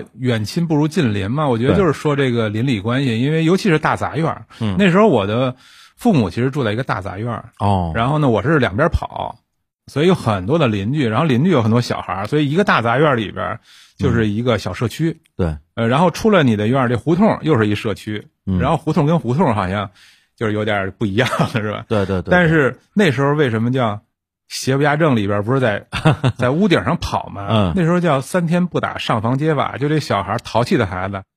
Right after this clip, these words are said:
Speaker 2: 嗯。
Speaker 1: 你说的爬树，
Speaker 2: 啊。
Speaker 1: 爬到屋顶上，这都是常见。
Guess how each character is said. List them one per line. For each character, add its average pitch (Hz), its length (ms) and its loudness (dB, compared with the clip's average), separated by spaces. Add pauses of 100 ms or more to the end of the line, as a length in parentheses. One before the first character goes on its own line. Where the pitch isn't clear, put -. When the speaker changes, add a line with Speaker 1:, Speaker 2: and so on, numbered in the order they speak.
Speaker 2:
嗯。 98 340 0
Speaker 1:
你 127 160 -2
说 175 160 2
的 147 80 4
爬 120 300 0
树， 147 300 2
Speaker 2:
啊。 92 420 -2
Speaker 1:
爬 139 160 0
到 151 100 4
屋 180 180 4
顶 139 120 2 (160)
上， 98 160 -4
这 131 60 -4
都 139 100 0
是 139 240 0
常 101 240 -4
见。 117 260 -2